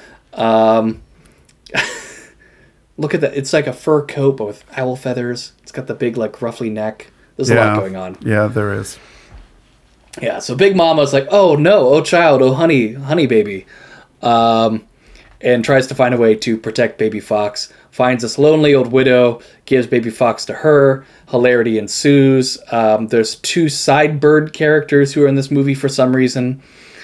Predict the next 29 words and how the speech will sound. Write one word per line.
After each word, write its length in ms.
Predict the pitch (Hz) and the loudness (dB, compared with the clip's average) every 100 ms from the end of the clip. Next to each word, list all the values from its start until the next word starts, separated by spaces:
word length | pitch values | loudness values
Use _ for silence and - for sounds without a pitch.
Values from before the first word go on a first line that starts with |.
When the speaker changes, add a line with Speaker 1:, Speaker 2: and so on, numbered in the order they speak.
| - _ _ _ _ - | -20 _ _ _ _ -8
Speaker 1:
<laughs> 1400 | - 571 - - - 202 - _ - - - - - - | -8 -8 -14 -10 -4 -4 -4 _ -20 -20 -20 -20 -20 -8
Boomer 440 | 135 143 139 135 | 0 2 4 2
and 160 | 127 117 | 0 0
Dinky. 500 | 123 120 127 123 - - - _ _ | -2 0 0 0 -6 -20 -20 _ _
Um, 640 | - 117 113 113 110 107 - _ _ _ _ _ | 0 4 4 4 4 0 -6 _ _ _ _ _
basically, 360 | 135 135 - 127 | -2 0 0 2
little 220 | 131 131 | 2 2
baby 220 | 127 139 | 2 0
fox 320 | 127 139 123 | 2 0 0
is 60 | 120 | -2
growing 220 | 139 131 | 2 4
up 120 | 131 | 2
with 100 | 127 | 0
the 80 | 117 | -2
widow, 240 | 120 139 127 | 2 4 4
has 100 | 123 | 0
a 40 | |
happy 280 | 117 120 123 | -2 -2 0
life, 320 | 117 117 113 | 2 2 0
discovers 460 | 117 - 123 113 110 | -6 -4 -2 0 0
that 280 | 117 - 139 | -2 -2 -4
next 280 | 135 - | -4 -2
door 140 | - 127 | 0 2
neighbor 300 | 127 120 113 | 2 0 0
Hick 360 | 156 156 - - - _ | -2 -2 -6 -20 -20 _
adopts 420 | - 117 123 123 | -6 0 0 0
a 40 | 127 | 0
new 140 | 123 | 0
dog 480 | 117 120 120 120 117 | 2 4 4 2 -2